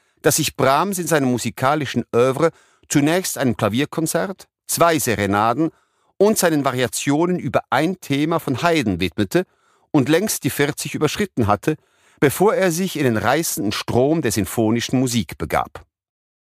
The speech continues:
Wie schon bei seinem ersten Klavierkonzert liegen mehr als zwanzig Jahre zwischen den ersten Skizzen und der öffentlichen Uraufführung.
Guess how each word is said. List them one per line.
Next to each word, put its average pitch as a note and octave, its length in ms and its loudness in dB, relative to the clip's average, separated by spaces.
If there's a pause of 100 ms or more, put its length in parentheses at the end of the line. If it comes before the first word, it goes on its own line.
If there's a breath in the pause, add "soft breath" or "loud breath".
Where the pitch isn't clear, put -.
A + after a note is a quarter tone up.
(500)
Wie A3 220 2
schon G#3+ 220 0
bei - 120 2
seinem C3 220 2
ersten D#3+ 500 -2
Klavierkonzert B2+ 840 0 (240)
liegen C3+ 300 2
mehr F3+ 180 2
als - 160 -4
zwanzig E3+ 520 -4
Jahre C3+ 380 2
zwischen A2+ 300 -4
den G2 140 0
ersten A#2 300 -2
Skizzen - 520 0 (220 soft breath)
und B2+ 160 2
der A2 140 2
öffentlichen A#2+ 640 0
Uraufführung. E2 760 -4